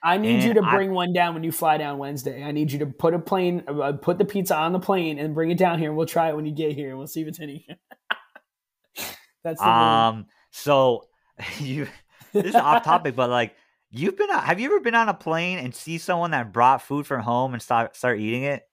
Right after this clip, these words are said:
Speaker 1: I've never seen that, not one time. I've seen it in movies, right? Like, you see, like, the rich people in movies have private jets. They're like, like, uh, what was that? Iron Man one,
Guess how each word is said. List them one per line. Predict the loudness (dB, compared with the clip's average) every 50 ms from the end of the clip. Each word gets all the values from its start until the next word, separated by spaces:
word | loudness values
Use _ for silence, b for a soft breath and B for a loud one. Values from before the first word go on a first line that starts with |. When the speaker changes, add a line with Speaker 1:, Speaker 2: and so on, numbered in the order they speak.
| _ 0
Speaker 1:
I've | 2 2 2
never | 2 2 0 0 0 0
seen | 0 0 0 0 0
that, | 0 -2 -2
not | -2 -2 -2 -2
one | -2 -2 0
time. | 0 0 0 2
I've | 0 0 0
seen | 2 2 0 2
it | 2
in | 2 2 4
movies, | 6 6 6 6 4 2 0 2
right? | 4 4 4 4
Like, | 2 -2 -4 -4
you | -4
see, | -2 0 2 2
like, | 2 4 2
the | 2
rich | 4 4 4 4 4
people | 0 2 2 2
in | 2 2
movies | 0 0 0 -2
have | 0 2
private | 6 6 6 6 4 2
jets. | 4 4 4 4
They're | 2 0
like, | 0 -2 -2 B B B B
like, | B 2 2 4 4 4
uh, | 4 6 6 4
what | 4 6 6
was | 6 6
that? | 6 4 2 2 0
Iron | 0 2 2 4 2
Man | 2 2 2 2
one, | 2 2 2 0 -2